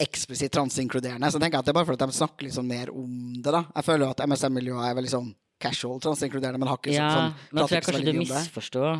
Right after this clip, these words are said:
Speaker 2: for
Speaker 1: Ja,
Speaker 2: jeg
Speaker 1: ok.
Speaker 2: tenker ikke at det er mer transinkluderende. Det er at transspesifikke event som reklameres som sånn trans
Speaker 1: Ja.
Speaker 2: events. Når man sier liksom sånn, "Det her er spesifikt for transfolk", og man er veldig opptatt av at liksom, her vil, her skal det være mange transfolk.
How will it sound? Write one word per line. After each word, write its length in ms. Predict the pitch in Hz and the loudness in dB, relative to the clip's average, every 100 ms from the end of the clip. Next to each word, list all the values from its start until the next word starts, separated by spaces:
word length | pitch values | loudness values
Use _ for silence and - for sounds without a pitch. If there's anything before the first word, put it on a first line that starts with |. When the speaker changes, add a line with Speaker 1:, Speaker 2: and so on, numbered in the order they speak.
| 143 | -4
Speaker 2:
for 80 | 147 | 0
Speaker 1:
Ja, 60 | 147 | 2
Speaker 2:
jeg 100 | 147 | 2
Speaker 1:
ok. 80 | 135 | 2
Speaker 2:
tenker 200 | 131 127 | 0 -2
ikke 140 | 120 127 | -2 0
at 60 | 156 | 0
det 60 | |
er 80 | 160 143 | 0 0
mer 220 | 120 120 - | 0 -2 -4
transinkluderende. 1080 | 135 117 - 117 110 120 113 110 107 120 151 127 _ _ _ _ - | -6 -6 -12 -14 -8 -6 -4 -6 -6 -2 -2 -4 _ _ _ _ 0
Det 80 | |
er 120 | 135 131 | 2 2
at 140 | - 131 _ - - | -2 -10 _ -18 -6
transspesifikke 800 | 147 127 123 - 117 - 120 123 | -2 -2 -4 -2 -2 -2 -4 -4
event 320 | 113 127 147 - | -2 -2 -2 -6
som 140 | 131 | -4
reklameres 640 | 123 135 127 120 107 107 113 | -2 -2 -2 -2 -4 -6 -8
som 80 | 120 | -8
sånn 140 | 117 - | -10 -8
trans 380 | 131 113 107 - | -4 -4 -6 -12
Speaker 1:
Ja. 80 | |
Speaker 2:
events. 680 | 120 135 196 - - - - _ _ _ _ _ _ _ _ 139 | -4 -4 -4 -8 -10 -10 -12 _ _ _ _ _ _ _ _ -2
Når 60 | |
man 80 | 139 | -2
sier 160 | 139 127 | 0 -2
liksom 160 | 117 117 | -2 -4
sånn, 120 | 113 | -2
"Det 80 | 127 | 0
her 100 | 135 | -2
er 60 | |
spesifikt 340 | 131 135 - 120 | -2 -4 -4 -6
for 100 | - | -2
transfolk", 440 | 131 - 131 123 | -2 0 0 0
og 60 | 123 | -2
man 120 | 127 | -2
er 60 | 131 | -2
veldig 120 | - | -4
opptatt 360 | 131 - 127 120 | -8 -4 -2 0
av 160 | 120 123 | 0 -2
at 80 | 131 | -4
liksom, 320 | 123 117 120 _ _ - | -4 -4 -6 _ _ -2
her 160 | 127 | 0
vil, 220 | 123 123 - | 0 -4 -4
her 220 | - 117 | -2 -2
skal 180 | - 127 | -2 -4
det 80 | |
være 240 | 131 120 120 | -2 0 0
mange 360 | 135 139 123 | -2 -4 -6
transfolk. 540 | 143 190 - 110 - | -4 -4 -2 -4 -4